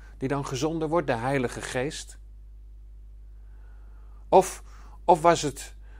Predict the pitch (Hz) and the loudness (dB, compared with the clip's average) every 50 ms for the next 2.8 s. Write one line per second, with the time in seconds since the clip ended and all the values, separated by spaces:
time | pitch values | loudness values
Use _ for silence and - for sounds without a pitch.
0 | - - - 139 135 131 - 147 139 131 131 123 113 123 123 123 117 120 113 117 | -16 -8 0 0 0 2 4 2 2 4 2 2 2 0 0 0 0 -2 -2 -2
1 | 123 120 110 120 151 175 208 214 190 147 131 139 175 190 196 190 170 - 156 139 | -2 -2 2 6 10 12 12 12 10 8 6 8 8 8 8 6 4 2 2 2
2 | 131 123 113 - - 147 135 120 117 113 139 165 185 196 233 247 | 2 2 0 0 2 2 4 4 4 4 6 6 6 4 2 0